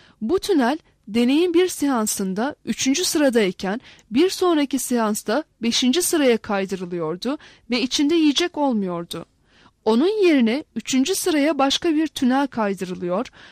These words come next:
ve tabii onun içinde yiyecek bulunuyordu. Böylece farelerin kokuyla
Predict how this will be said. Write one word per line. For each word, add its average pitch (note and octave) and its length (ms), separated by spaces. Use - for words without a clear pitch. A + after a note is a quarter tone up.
ve B3 80
tabii F4 440
onun D4+ 280
içinde D4+ 380
yiyecek D4 500
bulunuyordu. A3 680
Böylece F4+ 420
farelerin C#4+ 680
kokuyla B3+ 640